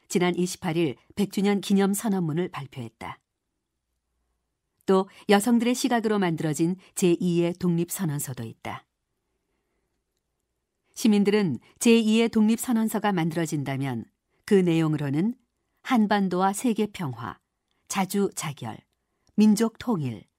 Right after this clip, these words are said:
상생과 공존, 연대, 노동과 인권,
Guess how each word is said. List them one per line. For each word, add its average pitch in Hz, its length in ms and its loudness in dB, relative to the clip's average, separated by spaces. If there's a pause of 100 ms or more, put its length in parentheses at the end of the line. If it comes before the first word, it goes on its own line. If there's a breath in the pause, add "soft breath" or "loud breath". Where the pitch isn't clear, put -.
(480)
상생과 202 680 0
공존, 143 560 -4 (180)
연대, 135 480 -4 (720)
노동과 214 560 6
인권, 151 500 -6